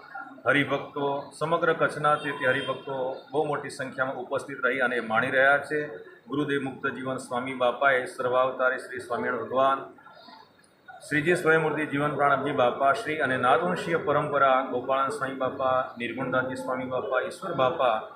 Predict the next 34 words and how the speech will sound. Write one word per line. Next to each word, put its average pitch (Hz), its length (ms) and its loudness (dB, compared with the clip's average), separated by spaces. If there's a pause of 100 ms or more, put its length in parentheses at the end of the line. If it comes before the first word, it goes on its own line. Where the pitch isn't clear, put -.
(160)
ગુરુદેવ 135 300 -4
મુક્ત 147 260 -6
જીવન 139 300 -6
સ્વામી 131 340 -4
બાપા, 127 280 0
આ 151 260 2
પરંપરાનો 147 640 0
આખો 123 260 -2
ઇતિહાસ 131 480 2 (400)
વીસ 160 220 2
હજાર 147 300 4
કરતાં 143 440 2
પણ 135 120 0
વધારે 127 340 2
શ્લોકોનો 131 840 -4 (480)
સંસ્કૃત 175 360 0
ગ્રંથ, 156 320 4 (440)
એ 143 40 -2
ગ્રંથની 139 540 0 (160)
દર 160 140 6
વર્ષે 139 600 0
આ 131 140 2
ભુજ 123 220 -4 (140)
ખાતે 139 420 0 (440)
ચાતુર્માસની 123 600 0
કથાનું 120 400 -2
આયોજન 120 360 2
કરવામાં 139 320 0
આવે 143 160 2
છે 151 200 -4
અને 135 220 -6
આ 139 240 4
રીતે 143 320 0
આ 127 240 4